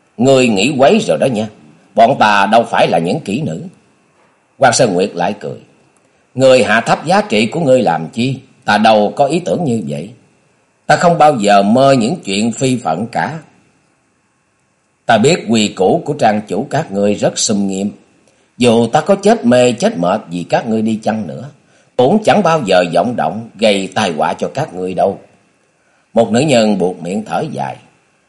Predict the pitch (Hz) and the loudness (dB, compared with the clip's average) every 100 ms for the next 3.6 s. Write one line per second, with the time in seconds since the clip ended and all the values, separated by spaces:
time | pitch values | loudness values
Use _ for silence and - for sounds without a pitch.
0 | _ _ _ _ _ _ - 117 160 165 | _ _ _ _ _ _ -2 2 2 4
1 | 131 123 120 120 120 - 104 104 123 120 | 4 4 4 2 0 2 2 2 2 2
2 | 113 107 143 139 147 - 110 107 104 143 | 2 2 0 0 0 2 2 2 2 0
3 | 202 92 85 82 78 90 | 0 2 0 0 -2 -4